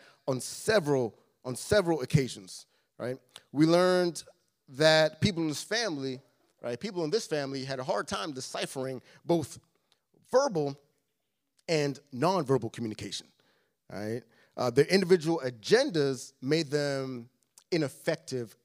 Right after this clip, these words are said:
communicators, all right? They, they didn't have, I could tell they didn't have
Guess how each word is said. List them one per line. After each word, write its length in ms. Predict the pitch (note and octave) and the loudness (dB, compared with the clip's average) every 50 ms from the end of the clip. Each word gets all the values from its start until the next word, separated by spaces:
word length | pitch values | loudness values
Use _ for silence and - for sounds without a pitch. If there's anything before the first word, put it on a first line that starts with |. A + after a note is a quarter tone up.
| _ - | _ -8
communicators, 800 | - C#3+ C#3+ C#3+ C3 B2 - G#2+ F#2+ E2 E2 - - - - _ _ _ _ _ _ _ _ _ _ - | -4 0 0 0 0 -2 -6 -10 -14 -14 -16 -20 -20 -20 -20 _ _ _ _ _ _ _ _ _ _ -16
all 60 | F2+ | -12
right? 180 | G2+ G#2+ G#2 G2+ | -10 -10 -8 -4
They, 360 | A#2+ A#2+ A#2+ B2 B2 A#2 - _ _ _ _ | -2 -2 0 0 0 -2 -4 _ _ _ _
they 160 | - B2+ C3 | -4 -4 -4
didn't 280 | B2 C#3 E3 D#3 D#3+ D3+ | -2 0 -2 0 -2 -2
have, 480 | C#3+ D3+ D#3 D#3 D#3 D#3 D3+ C#3+ A#2+ _ _ _ - | -2 -2 -2 0 0 0 -2 -2 -4 _ _ _ -12
I 120 | A#2 A#2+ A2+ | -12 -12 -12
could 140 | G#2+ - - | -12 -14 -10
tell 120 | C#3 C#3+ | -10 -8
they 140 | A#2+ A#2 A#2 | -6 -4 -2
didn't 220 | C3 D#3+ D3 C#3+ | 0 0 0 0
have 320 | C#3 C#3+ C#3+ C#3 C#3 B2 | 0 0 2 2 0 0